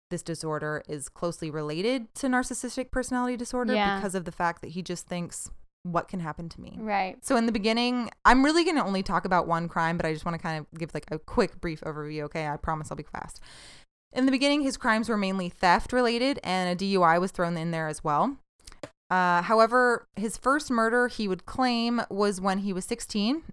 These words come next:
Speaker 1: and broke into a home and proceeded to catch a man performing oral sex on a young boy and allegedly killed the man because of it. Uh, so it just gets worse from there. So let's flash forward. Is it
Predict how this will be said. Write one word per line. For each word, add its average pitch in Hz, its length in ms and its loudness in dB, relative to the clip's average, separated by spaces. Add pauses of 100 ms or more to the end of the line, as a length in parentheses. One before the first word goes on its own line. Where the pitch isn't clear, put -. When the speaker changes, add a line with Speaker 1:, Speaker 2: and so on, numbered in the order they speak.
Speaker 1:
and 196 180 2
broke 180 200 4
into 208 200 -2
a 202 40 0
home 175 460 -2 (560)
and 202 140 0
proceeded 202 360 -2
to 196 40 -12
catch 190 240 -4
a 202 40 -6
man 165 260 -6
performing 160 460 -6
oral 151 240 0
sex - 400 0
on 160 100 -4
a 165 60 -2
young 151 180 -4
boy - 480 -2 (100)
and 180 140 -2
allegedly 165 600 -4
killed 262 240 0
the 208 60 -2
man 147 180 -6
because 190 280 -4
of 175 100 -8
it. - 160 -10 (340)
Uh, 220 200 8
so 247 160 6
it 220 160 6
just 269 240 0
gets 262 180 2
worse 208 220 2
from 185 180 -2
there. 180 380 0
So - 240 0
let's 185 260 -2
flash 202 460 -2
forward. 180 720 -2
Is 202 120 -6
it - 120 -6